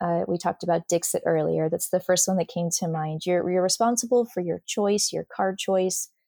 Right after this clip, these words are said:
um, every single round. And if you're the, the person, uh,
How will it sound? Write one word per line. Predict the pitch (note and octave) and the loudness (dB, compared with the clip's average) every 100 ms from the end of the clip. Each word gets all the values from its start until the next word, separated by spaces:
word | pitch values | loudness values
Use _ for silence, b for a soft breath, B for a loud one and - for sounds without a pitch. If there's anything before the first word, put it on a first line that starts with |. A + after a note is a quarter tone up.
| _ F3 | _ -6
um, | E3+ E3 | -2 0
every | F#3+ F#3+ | 4 4
single | F#3+ F#3 F3 | 4 2 2
round. | E3+ E3+ E3+ - | 2 0 -2 -4
And | E3 E3 E3 | -4 -2 -4
if | - | -2
you're | E3+ E3 | 0 2
the, | E3 D#3+ D#3+ - _ | 2 0 0 -4 _
the | E3 | -6
person, | F#3 F#3 F3 E3+ E3 - _ _ - | -2 0 0 -2 -4 -8 _ _ -4
uh, | E3+ | -2